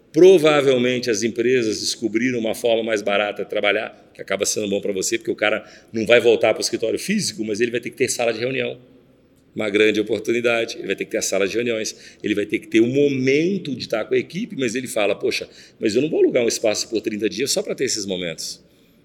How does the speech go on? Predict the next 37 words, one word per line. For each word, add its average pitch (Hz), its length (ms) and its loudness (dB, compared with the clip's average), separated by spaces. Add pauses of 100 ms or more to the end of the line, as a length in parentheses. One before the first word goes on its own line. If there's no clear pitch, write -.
(160)
Eu 110 80 0
vou 107 120 -2
ter 143 420 0 (540)
pílulas 165 840 -2 (200)
de 104 120 -14
presencial 113 800 0
com 190 220 -6
pílulas 147 840 0 (360)
de 123 140 -6
virtual 127 800 -2
pra 143 160 0
eu 127 120 2
poder 123 240 -2
tocar 127 240 -4
o 120 40 -4
meu 120 100 -4
negócio." 104 420 0 (260)
Vai 160 160 4
dar 147 100 4
certo 139 340 0
ou 120 60 0
não? 147 300 -2
Vamos 120 120 -6
ter 135 80 -6
que 127 60 -10
aprender 135 280 -4
junto, 139 240 -14 (840)
né? 131 220 -6 (340)
E 127 100 -2
eu 147 100 6
acho 160 120 2
que - 80 -2
é - 40 0
isso. 113 320 -2
Momento 127 220 4
de 208 80 0
transição, 185 640 4